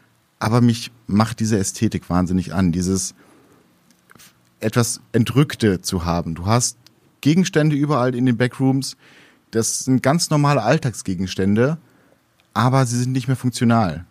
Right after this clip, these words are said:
Sie sind dysfunktional, sie sind ihrer eigentlichen Funktion enthoben. Und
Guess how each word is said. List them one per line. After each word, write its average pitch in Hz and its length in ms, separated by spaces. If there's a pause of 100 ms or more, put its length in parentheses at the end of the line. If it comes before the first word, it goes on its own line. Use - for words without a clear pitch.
(100)
Sie - 140
sind 110 420 (400)
dysfunktional, 143 800
sie 117 100
sind 117 140
ihrer 107 200
eigentlichen 127 380
Funktion 123 480
enthoben. 151 600 (580)
Und 113 240